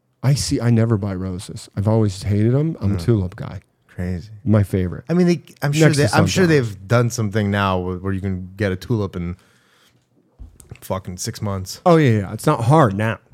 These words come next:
Speaker 1: <clears throat> Well, during the rest of the year, florists or these tulip traders,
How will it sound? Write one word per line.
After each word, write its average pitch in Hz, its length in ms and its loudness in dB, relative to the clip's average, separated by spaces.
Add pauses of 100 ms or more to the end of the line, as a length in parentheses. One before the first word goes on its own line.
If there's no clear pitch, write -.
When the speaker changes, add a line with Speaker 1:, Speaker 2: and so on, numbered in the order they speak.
Speaker 1:
<clears throat> 135 380 -6
Well, 127 200 6
during 151 380 6
the 135 60 4
rest 139 320 2
of 127 60 0
the 113 80 2
year, 104 160 2
florists 123 680 0
or 104 100 0
these 101 220 -2
tulip 147 340 2
traders, 98 540 -4